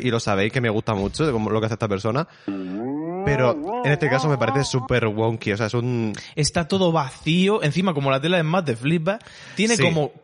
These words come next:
Speaker 2: Se compró cuatro parches exclusivamente y se los puso
Speaker 1: En la
Speaker 2: cerca
Speaker 1: parte de arriba.
Speaker 2: del cuello y luego todo vacío, todo desierto, desierto. Es como, hija, tiene un casquito, en
Speaker 1: Y el
Speaker 2: plan
Speaker 1: casco no se puede poner porque lleva la... esa peluca. Entonces, como, bueno.
Speaker 2: Ya.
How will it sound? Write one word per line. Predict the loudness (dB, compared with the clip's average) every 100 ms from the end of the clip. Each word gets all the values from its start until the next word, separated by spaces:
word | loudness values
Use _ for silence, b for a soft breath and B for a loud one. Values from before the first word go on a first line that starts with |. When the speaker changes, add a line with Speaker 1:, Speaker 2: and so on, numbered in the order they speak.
| -2
Speaker 2:
Se | 0
compró | 0 0 -2 -2
cuatro | 0 0 0 -4 -4 -4
parches | -6 -4 -8 -8
exclusivamente | -8 -8 -2 -2 0 -2
y |
se | -2
los | -2
puso | -2 -4 -2 -2 0
Speaker 1:
En | 2
la | 4
Speaker 2:
cerca | 4
Speaker 1:
parte | 2 2
de |
arriba. | 2 2 0
Speaker 2:
del | 2 2
cuello | 2 0 2 2 0 0
y | 0
luego | 2 2 2 -2
todo | 0 0 2
vacío, | 0 0 0 2
todo | 2 2
desierto, | 2 0 0 2
desierto. | 0 0 -2
Es | -4
como, | -2 -4
hija, | -4 -2 -2 -2 b b b b b -4
tiene | 0
un | 2 0
casquito, | -2 -2 0 0 2 -2
en | 0
Speaker 1:
Y |
el |
Speaker 2:
plan | 2 2
Speaker 1:
casco | 2
no | 0
se | 0
puede | 2 2
poner | 2 0
porque | 0 0
lleva | 2
la... | 2 0
esa | -2
peluca. | -2 0 0 -4 _ _ B B B B B B B
Entonces, | -6 -4
como, | -2 -2 0
bueno. | -2 -4 -6 -12 _ -10
Speaker 2:
Ya. | -2 -2 -2 -8